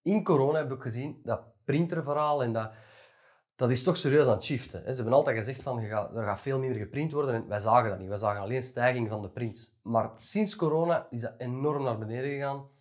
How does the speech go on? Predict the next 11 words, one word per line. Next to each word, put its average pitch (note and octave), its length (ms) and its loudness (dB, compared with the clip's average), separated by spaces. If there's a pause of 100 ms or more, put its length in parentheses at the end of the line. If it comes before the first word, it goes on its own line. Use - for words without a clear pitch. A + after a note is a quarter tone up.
(340)
Je A#2 80 -4
zag A#2 240 0
meer C3 320 4 (720)
de B2+ 160 -8
consolidatie C3 760 4
van C#3 100 2
verschillende C3+ 360 -4
kleine B2+ 380 0
printerbedrijven A#2 760 -6
of - 100 -12
verdelers A#2 540 -2